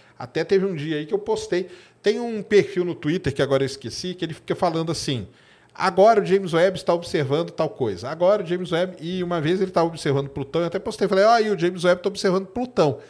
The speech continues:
Então ele já observou Plutão, entendeu? Então, já já teremos alguma coisa aí, e essa região do cinturão de Kuiper, com certeza, tá?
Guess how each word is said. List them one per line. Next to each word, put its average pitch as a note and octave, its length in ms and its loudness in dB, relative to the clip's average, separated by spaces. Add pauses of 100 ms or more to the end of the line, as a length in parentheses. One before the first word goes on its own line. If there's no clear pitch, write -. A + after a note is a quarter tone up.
(260)
Então D#3 140 -2
ele F3+ 100 0
já E3+ 180 6
observou G#3 440 2
Plutão, F#3 500 2 (220)
entendeu? B2 480 -2 (320)
Então, C#3+ 280 -4 (520)
já C#3+ 180 2
já D3+ 220 2
teremos F#3+ 400 2
alguma G3+ 260 -2
coisa F#3+ 400 0
aí, G3 220 0 (280)
e G3 120 2
essa F3 200 2
região D3+ 280 0
do D3 40 -8
cinturão C#3+ 360 0
de C#3 100 -6
Kuiper, D#3 400 0
com D#3+ 160 0
certeza, A#2+ 600 -6 (240)
tá? A#2+ 200 -14